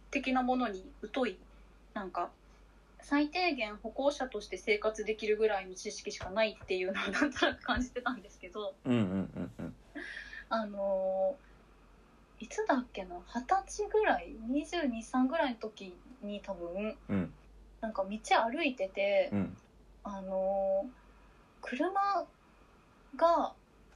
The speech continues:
Speaker 1: 自分にとって近い時と遠い時があるなと思ったんですよ。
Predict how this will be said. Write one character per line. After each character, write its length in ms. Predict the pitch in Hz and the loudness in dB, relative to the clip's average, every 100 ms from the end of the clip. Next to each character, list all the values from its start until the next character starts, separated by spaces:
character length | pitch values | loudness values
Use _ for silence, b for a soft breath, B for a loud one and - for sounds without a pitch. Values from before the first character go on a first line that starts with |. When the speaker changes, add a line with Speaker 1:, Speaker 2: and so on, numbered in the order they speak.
| - - - - - - | -20 -20 -20 -20 -20 -8
Speaker 1:
自 160 | 247 247 | -4 -2
分 180 | 320 | -2
に 120 | 349 359 | -2 -4
と 80 | - | -6
っ 60 | |
て 80 | - | -8
近 340 | - - - 359 | -14 -4 2 2
い 80 | 349 | 2
時 200 | 254 - | -4 -6
と 100 | 202 | -6
遠 260 | 247 247 | 0 0
い 60 | 254 | 0
時 220 | 277 214 | -4 -2
が 120 | 185 | 0
あ 60 | 175 | -2
る 120 | 170 | -4
な 140 | 165 | -10
と 100 | 165 | -8
思 80 | 220 | -10
っ 40 | 175 | -8
た 100 | 175 | -10
ん 60 | |
で 60 | 170 | -8
す 100 | |
よ。 100 | - | -10